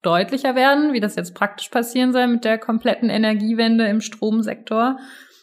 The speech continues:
bis zweitausendfünfunddreißig. Aber möglicherweise bringt das Versprechen Länder wie Deutschland eben dazu, nachzulegen.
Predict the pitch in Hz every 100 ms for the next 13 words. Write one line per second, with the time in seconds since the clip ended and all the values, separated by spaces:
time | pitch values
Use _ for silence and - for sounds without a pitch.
0 | _ 220 - 208 208 214 214 214 202 214
1 | 285 302 311 - - 208 233 233 226 240
2 | 226 220 190 190 196 208 202 202 196 190
3 | 190 - 190 180 185 185 185 175 180 175
4 | 175 165 160 190 240 254 240 233 - 202
5 | 196 185 185 - 170 170 175 185 160 -
6 | - - - - 214 -